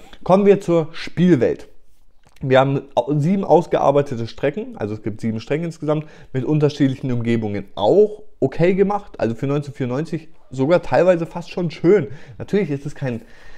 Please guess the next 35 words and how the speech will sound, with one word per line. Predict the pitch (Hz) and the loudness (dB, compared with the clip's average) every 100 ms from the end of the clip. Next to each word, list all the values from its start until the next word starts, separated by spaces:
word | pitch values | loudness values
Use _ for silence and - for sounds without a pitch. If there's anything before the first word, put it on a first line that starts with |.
| - - - | -16 -20 -18
ja, | - 110 120 107 | -14 -6 -4 0
also | 113 120 | 2 2
heutzutage, | 131 147 - - 156 160 - - - - - | 2 -2 -4 -2 0 0 -2 -12 -14 -12 -4
man, | 117 131 131 | 0 0 0
ne, | 139 143 123 | 0 0 0
man | 135 139 | 0 2
würde | 151 | 2
einen | 139 | 0
K-, | - 117 - | -8 -12 -4
Ko-, | 160 | -2
äh, | 135 | 0
Strahl | 135 - 139 156 | -2 -2 -2 -2
kotzen, | - 185 196 - 135 | -4 -8 -6 -4 -2
wenn | 131 113 | 0 0
<laughs> | 185 | 0
heutzutage | 156 - - 151 151 | -2 -6 0 2 2
ein | 135 | -2
Spiel | - 139 | -4 -2
mit | 135 127 | -2 -2
so | |
einer | 123 110 | -2 2
Grafik | 127 143 107 | 2 0 0
rauskommen | 107 - 110 | -2 -2 -6
würde. | 113 139 - - - - | -2 -2 -4 -20 -12 0
Aber | 160 | 2
es | 196 | 2
ist | 214 196 | 0 -2
halt | 170 135 | -2 2
Retro | 180 196 113 101 | 0 0 -2 0
und | 107 | 0
es | 117 120 | -2 -6
ist | 202 202 | -8 -4
irgendwie | 233 247 226 - | -4 -2 -4 -4
cool. | 196 160 - | -4 -4 -6
Also, | 110 120 120 | -6 -2 -2